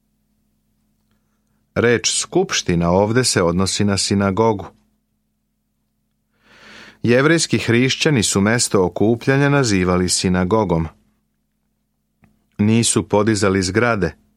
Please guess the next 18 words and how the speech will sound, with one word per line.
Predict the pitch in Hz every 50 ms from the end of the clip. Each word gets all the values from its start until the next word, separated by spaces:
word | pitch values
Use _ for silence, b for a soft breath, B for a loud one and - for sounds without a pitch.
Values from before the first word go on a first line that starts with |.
| _ _ b b b b b b b b b b b
i | - 131 131
često | 127 - - 180 185 175 139 - - - 101
su | - - 107 95
se | - - 123
okupljali | 95 98 92 - - 113 117 107 - 120 120 113 110
u | 101 92
privatnim | 87 - - 107 113 104 98 92 - - 95 92 90
kućama, | 87 - - 135 - - - - 82 82 85 82 - _ _ _ _ _ _ _ _ _ _ _ _ _ _ _ _ _ _ _ _ _ _ _ _ _ _
ali | - 151 170 175 156 123 -
postoji | - 139 156 160 - - - 151 120
mogućnost | 98 90 82 73 80 98 131 147 - - - 160 160 151 - - - - - _ b b b b b b b b b b b b b b b
da | - - 135 165
su | 170 - - 143 127 - - _ _ _ -
u | 104 95
mnogim | 92 92 98 123 156 170 165 156 135 98
mestima | 85 80 80 87 117 151 151 - - - 151 143 143 135 120 - _ _ _ _ _ _ _ _ _ _ _
iznajmljivali | - 147 156 151 147 139 113 98 87 85 92 101 101 101 110 107 101 98 90
sinagoge. | - - - 92 90 87 87 85 82 107 107 101 85 82 80